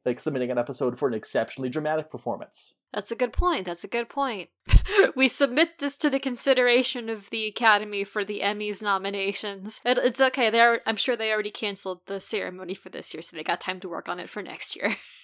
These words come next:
Speaker 1: Yeah, I, I have no, the, the, did you hear that the Golden Globes wasn't even televised? Like, I don't even know what happened there. <laughs>
Speaker 2: Yeah, I think it was that they didn't even, like, do the Golden Globes. They just said, like, "Oh, hey, here's the people that got nominated. Here's the one who won. You're getting your trophy in
Speaker 1: Yeah.
Speaker 2: the mail.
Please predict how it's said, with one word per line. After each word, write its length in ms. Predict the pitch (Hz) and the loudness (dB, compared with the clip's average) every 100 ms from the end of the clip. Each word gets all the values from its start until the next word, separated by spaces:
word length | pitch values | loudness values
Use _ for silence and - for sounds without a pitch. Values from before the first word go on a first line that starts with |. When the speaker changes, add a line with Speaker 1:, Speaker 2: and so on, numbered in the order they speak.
| - | -16
Speaker 1:
Yeah, 300 | 120 139 113 151 | -2 0 0 0
I, 240 | 151 147 | 0 2
I 100 | 185 | 4
have 180 | 277 214 | 4 4
no, 120 | 160 | 0
the, 160 | 151 175 | -2 -6
the, 140 | 180 185 | -6 -4
did 200 | 247 415 | 0 2
you 100 | 453 | 6
hear 120 | 381 | 6
that 100 | 214 | 6
the 80 | 160 | 2
Golden 260 | 147 165 | 2 2
Globes 280 | 131 127 143 | 4 2 4
wasn't 180 | 139 135 | 0 0
even 140 | 117 | -4
televised? 480 | 113 110 131 156 185 | -2 0 2 0 2
Like, 160 | 113 - | -2 0
I 60 | |
don't 120 | 147 196 | 2 2
even 180 | 131 | 0
know 120 | 110 117 | 0 2
what 160 | 107 | 2
happened 320 | 101 98 120 | 0 -4 -4
there. 280 | 113 160 - - | 0 0 -2 -14
<laughs> 40 | _ _ _ | _ _ _
Speaker 2:
Yeah, 460 | 202 220 208 190 196 - | -4 2 4 4 0 2
I 100 | 277 | 4
think 180 | 330 381 | 4 4
it 120 | 415 | 2
was 180 | 339 - | 2 2
that 160 | 302 | 2
they 100 | 294 | 4
didn't 240 | 269 240 262 | 4 4 2
even, 260 | 262 262 226 | 0 0 2
like, 220 | 208 185 _ _ | 0 -2 _ _
do 260 | 220 233 262 | -2 0 2
the 100 | 220 | 0
Golden 380 | 214 208 226 208 | 2 0 -2 -6
Globes. 320 | 190 180 - | -10 -10 -6
They 160 | 190 | -6
just 240 | 185 202 - | -2 0 2
said, 200 | 214 202 | 2 2
like, 240 | 185 196 - - - | 0 0 -10 -20 0
"Oh, 140 | 262 269 | 2 4
hey, 320 | 277 247 240 _ | 4 2 0 _
here's 180 | 247 254 | -4 -4
the 80 | 262 | 0
people 220 | 277 269 | 2 2
that 100 | 254 | 4
got 180 | 254 214 | 4 4
nominated. 640 | 226 233 220 214 208 208 _ | -2 -2 -4 -2 -4 -8 _
Here's 200 | 240 240 | -2 0
the 160 | 233 | -2
one 120 | 226 | -4
who 120 | 226 226 | -2 -2
won. 360 | 214 196 208 _ _ _ | -2 -4 -8 _ _ _
You're 100 | 226 | -4
getting 160 | 220 - | -2 -2
your 80 | 233 | -2
trophy 180 | 247 151 | 2 4
in 60 | |
Speaker 1:
Yeah. 120 | 208 202 | 4 2
Speaker 2:
the 60 | |
mail. 360 | 208 208 190 | -2 -2 -2